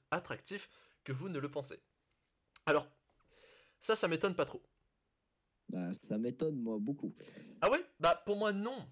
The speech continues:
Speaker 1: Pour moi, non. C'est-à-dire que, on... nous, chez nous, la première chose qu'on voit quand on se regarde dans un miroir, ce sont souvent, euh, nos vices,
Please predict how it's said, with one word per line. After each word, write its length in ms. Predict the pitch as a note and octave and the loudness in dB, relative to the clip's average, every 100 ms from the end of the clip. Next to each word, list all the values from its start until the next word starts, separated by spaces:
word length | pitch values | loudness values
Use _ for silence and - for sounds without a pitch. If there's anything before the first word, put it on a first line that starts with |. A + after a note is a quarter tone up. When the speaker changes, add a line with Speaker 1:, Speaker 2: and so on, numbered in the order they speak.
| - | -4
Speaker 1:
Pour 140 | D#3 | 2
moi, 120 | E3+ | 2
non. 160 | F3 D3+ - | 2 -2 -10
C'est-à-dire 440 | - E3+ F3 - | -2 0 0 2
que, 280 | D#3 D3+ D3 - _ _ C#3+ | 6 4 4 -8 _ _ -8
on... 120 | C3+ - _ _ | -8 -12 _ _
nous, 340 | D3 D#3+ A3 A#3+ | -8 -4 -4 -6
chez 200 | - D#3+ | -4 -2
nous, 220 | D3 G3 G#3 | -2 -4 -6
la 80 | C3 | -6
première 260 | - D3+ D3+ | -4 -4 -2
chose 240 | F3 - | -2 -4
qu'on 140 | C3+ A#2 | -6 -2
voit 260 | C3 D3 | 4 4
quand 220 | A#2 - | 2 -8
on 40 | A#2+ | -10
se 100 | - | -8
regarde 280 | B2 C3 A#2 | -6 -6 -6
dans 160 | G#2+ | -8
un 40 | A2+ | -10
miroir, 420 | A#2+ D#3 F3 - _ _ _ _ _ - - _ - | -6 -4 -4 -8 _ _ _ _ _ -20 -20 _ -14
ce 140 | D3 | -10
sont 160 | C3+ C3+ | -8 -8
souvent, 500 | - C#3+ F3+ E3 C3 | -8 -2 0 2 4
euh, 160 | A#2+ G#2 - _ _ _ _ C3+ | 2 -2 -12 _ _ _ _ -6
nos 180 | C3+ | -4
vices, 440 | C3+ G3 - - | -4 -2 0 -2